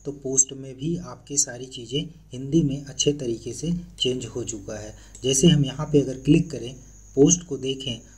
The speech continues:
तो हमारा post भी translate हो चुका है। तो ये plugin एक हिसाब से बहुत अच्छी plugin है, अगर आप चाहें तो इसका इस्तेमाल कर सकते हैं अपनी website को, अगर आपको एक से अधिक language में रखनी है।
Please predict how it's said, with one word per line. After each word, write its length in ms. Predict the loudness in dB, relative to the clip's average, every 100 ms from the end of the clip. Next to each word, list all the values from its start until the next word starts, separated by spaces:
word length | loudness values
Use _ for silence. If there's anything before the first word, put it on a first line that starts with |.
| -10
तो 80 | -8
हमारा 300 | -6 -4 -4
post 480 | -4 -4 -2 -2 -4
भी 340 | -4 -4 -6 -10 -14 -4
translate 560 | 0 2 4 2 0
हो 180 | -4 -4
चुका 320 | -4 -8 -2
है। 340 | 0 0 -4 -10 0
तो 60 |
ये 140 | 4 6
plugin 640 | 8 8 10 8 6 -2 0
एक 100 | 0 2
हिसाब 280 | 0 -2 -2
से 260 | -4 -4 -8 -12
बहुत 240 | -10 -8
अच्छी 240 | -6 -4 -4
plugin 380 | -4 0 2 2
है, 260 | 0 -4 -8
अगर 200 | -6 -4
आप 180 | -6
चाहें 560 | -4 -4 -2 -6 -8 4
तो 80 | 6
इसका 240 | 6 4
इस्तेमाल 420 | -4 -4 -6 -8 -8
कर 200 | -6 -2
सकते 360 | -2 -2 -4
हैं 160 | -4 -4
अपनी 140 | -6
website 420 | -6 -6 -4 -2
को, 240 | 4 4 4 -10 0
अगर 200 | 6 6
आपको 440 | 6 -2 -2 -6 4
एक 260 | 6 6
से 140 | 4 0
अधिक 380 | -2 -6 -2
language 480 | 0 0 -2 -2 -2 4
में 160 | 4
रखनी 320 | 4 -2 -10
है। 200 | -12 -14